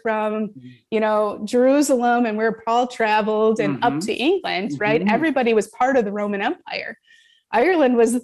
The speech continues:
Speaker 1: the barbarians,
Speaker 2: That's mess.
Speaker 1: right? Even the Roman Empire didn't
Speaker 2: Right.
Speaker 1: venture there yet. Uh, you know, yet
Speaker 2: Right.
Speaker 1: Patrick did.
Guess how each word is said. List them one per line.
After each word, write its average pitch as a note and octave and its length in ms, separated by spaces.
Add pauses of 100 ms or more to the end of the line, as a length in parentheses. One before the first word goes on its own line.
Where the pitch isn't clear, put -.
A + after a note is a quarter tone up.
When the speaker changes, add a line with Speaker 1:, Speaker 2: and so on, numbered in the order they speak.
Speaker 1:
the A#3 100
barbarians, A3+ 680
Speaker 2:
That's G3+ 160
mess. G#3 180
Speaker 1:
right? A3+ 200
Even C4+ 240
the C4+ 80
Roman B3+ 260
Empire C4+ 420
didn't G#3 200
Speaker 2:
Right. F#3 60
Speaker 1:
venture G3+ 340
there F#3+ 200
yet. F#3 320
Uh, F#3 220 (400)
you G3+ 100
know, G3+ 200
yet A3+ 260
Speaker 2:
Right. G#3 80
Speaker 1:
Patrick A#3+ 380
did. G#3+ 280